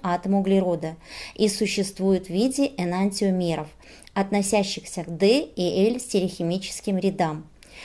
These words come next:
Асимметрический атом углерода — это обычно альфа-углеродный атом, связанный с четырьмя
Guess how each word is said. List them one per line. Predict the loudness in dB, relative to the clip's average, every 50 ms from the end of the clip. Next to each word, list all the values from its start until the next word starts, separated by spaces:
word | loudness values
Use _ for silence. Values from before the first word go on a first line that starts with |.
| -18 -16 -2 2
Асимметрический | 4 4 4 4 4 4 4 4 4 4 4 4 4 0 -2 2 4 4
атом | 4 4 4 4 4 4 4 4
углерода — | 4 6 6 6 8 6 6 4 4 4 4 4 4
это | 2 2 2 4 4 4 4
обычно | 4 2 0 0 0 0 0 2 0 0 0 -2
альфа-углеродный | 0 2 2 2 2 2 4 4 4 4 4 4 4 4 4 2 2 2 2 0 0 0 -2
атом, | -2 0 0 0 0 -2 -2 -4 -8 -14 -18 -18 -18 -8 -4
связанный | -2 2 6 6 6 6 6 4 2 2 0 0
с | -2
четырьмя | -4 -6 -4 0 0 0 2 2 2 2 2 0 -2